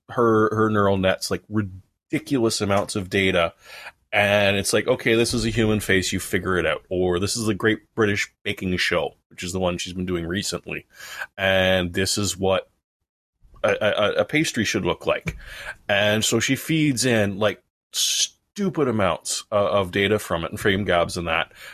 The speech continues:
and then lets it go nuts and, and cycles it through iterations. And a lot of what it comes out is just beautifully horrifying. I,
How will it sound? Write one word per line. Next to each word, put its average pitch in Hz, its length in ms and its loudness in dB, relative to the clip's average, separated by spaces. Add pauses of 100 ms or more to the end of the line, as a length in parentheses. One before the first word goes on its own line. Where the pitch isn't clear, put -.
(140)
and 123 140 2
then 127 100 4
lets 131 220 2
it - 60 -6
go 120 120 2
nuts - 380 0
and, 101 180 2
and 107 180 2
cycles 101 360 -2
it - 80 -8
through 104 160 0
iterations. 98 680 0
And 98 480 0 (1160)
a 160 140 0
lot 156 240 2
of 196 80 0
what 208 180 0
it 190 80 -6
comes 156 320 0
out 120 320 2 (400)
is 123 240 0
just - 300 0 (220)
beautifully 110 440 0
horrifying. 95 720 -2 (640)
I, 135 120 -8